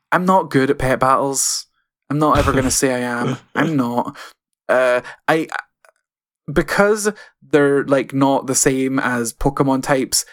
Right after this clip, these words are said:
Speaker 1: they all confuse me. I mean, I've been playing
Speaker 2: <laughs>
Speaker 1: Pokemon for years. Grass, grass is good against water. Water is good against fire. Fire is good against grass.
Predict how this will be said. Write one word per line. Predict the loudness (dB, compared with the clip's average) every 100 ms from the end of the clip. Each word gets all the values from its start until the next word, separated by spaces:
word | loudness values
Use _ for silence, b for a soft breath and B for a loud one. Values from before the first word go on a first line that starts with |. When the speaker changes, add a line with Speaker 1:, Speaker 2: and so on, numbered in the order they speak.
| B
Speaker 1:
they | 2 2
all | 2
confuse | -2 -8 -4 -2 0 0
me. | -2 -2 -6 B B
I | -2
mean, | 0 -2 -4 b b -2
I've | 0
been | 2
playing | 2 2
Speaker 2:
<laughs> |
Speaker 1:
Pokemon | 0 0 0 0
for | 0
years. | 2 2 0 -4 B B _
Grass, | -4 -4 -2 -2 -4 -6 -18 _ _ _ -14
grass | -8 -6 -4 -2 -2
is | -2 -2
good | 0 2
against | 2 0 0
water. | 2 4 2 0 0
Water | 0 0
is | -2
good | -4 -2
against | 0 0 0
fire. | 4 4 4 0 -2 -2
Fire | -4 -2 -2
is | -4
good | -4
against | -2 -4 -2 0
grass. | 2 2 -2